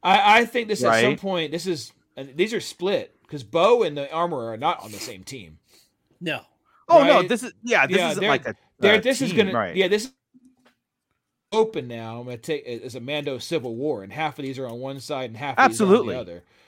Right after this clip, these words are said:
Speaker 2: Absolutely.
Speaker 1: You know, and that, that puts
Speaker 2: Yeah.
Speaker 1: Bo against Din or Bo against Boba or Bo, somebody
Speaker 2: Right.
Speaker 1: isn't some,
Speaker 2: Right.
Speaker 1: right? That's just all I want. <laughs> Just give me that, and then
Speaker 3: Well,
Speaker 1: Grogu
Speaker 3: and you've
Speaker 1: with the
Speaker 3: got,
Speaker 1: Darksaber.
Speaker 3: y-,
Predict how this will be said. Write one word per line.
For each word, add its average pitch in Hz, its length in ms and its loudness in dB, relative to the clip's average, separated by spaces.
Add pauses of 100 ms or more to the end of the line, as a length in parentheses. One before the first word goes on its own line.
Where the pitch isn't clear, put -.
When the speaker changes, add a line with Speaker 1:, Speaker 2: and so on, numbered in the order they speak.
Speaker 2:
Absolutely. 143 380 2
Speaker 1:
You 135 60 0
know, 135 180 -2
and 139 80 -6
that, 147 140 -2
that 151 160 -2
puts 156 100 -6
Speaker 2:
Yeah. 90 120 -4
Speaker 1:
Bo 143 260 -2
against 131 360 -10
Din 135 300 -8
or 127 100 -6
Bo 131 260 -4
against 120 300 -10
Boba 123 280 -6 (180)
or 104 100 -8
Bo, 131 260 -10
somebody 170 320 2
Speaker 2:
Right. - 100 -2
Speaker 1:
isn't 95 240 -18
some, 131 180 -12
Speaker 2:
Right. 120 180 -10
Speaker 1:
right? 120 200 -8
That's 127 160 -10
just - 200 -12
all 117 200 -12
I 95 60 -14
want. 92 300 -18 (100)
<laughs> - 20 -8 (400)
Just - 300 -16 (520)
give 113 300 -8
me 107 180 -12
that, 87 480 -16 (140)
and 127 100 -14
then 107 200 -12 (180)
Speaker 3:
Well, 175 180 -2
Speaker 1:
Grogu 190 200 -10
Speaker 3:
and 220 180 0
you've 190 140 -2
Speaker 1:
with 185 40 -8
the 226 60 2
Speaker 3:
got, 226 200 2
Speaker 1:
Darksaber. - 200 -14
Speaker 3:
y-, 226 120 -12